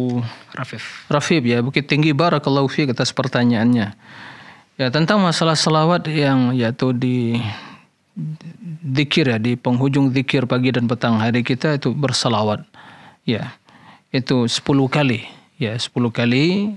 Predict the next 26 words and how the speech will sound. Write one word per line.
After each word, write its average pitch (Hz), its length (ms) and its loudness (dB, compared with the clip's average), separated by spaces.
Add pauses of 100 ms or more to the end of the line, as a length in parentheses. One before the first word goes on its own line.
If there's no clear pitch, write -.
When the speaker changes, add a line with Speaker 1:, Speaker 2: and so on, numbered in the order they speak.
(160)
Speaker 2:
Kemudian 120 720 0
tadi 139 240 0
disebutkan 143 400 0
ya 120 160 0
dhaif 202 480 -4
ya. - 160 -14 (640)
Pertama 185 400 2
ya, 123 400 -2
jika 196 400 0
memang 160 320 2
ya 131 160 2
itu 123 160 -4
terbukti 151 400 -2
adalah 127 160 2
dhaif, 117 480 -2 (840)
maka 185 400 -2
tidak 170 320 0
diamalkan, 113 560 -2 (320)
ya. - 320 -8 (640)
Apalagi 139 400 0
menisbatkan 147 640 0
pada 120 160 0
Nabi 113 240 0
sallallahu 110 480 -2
alaihi 107 160 -6
wasallam. 127 320 -8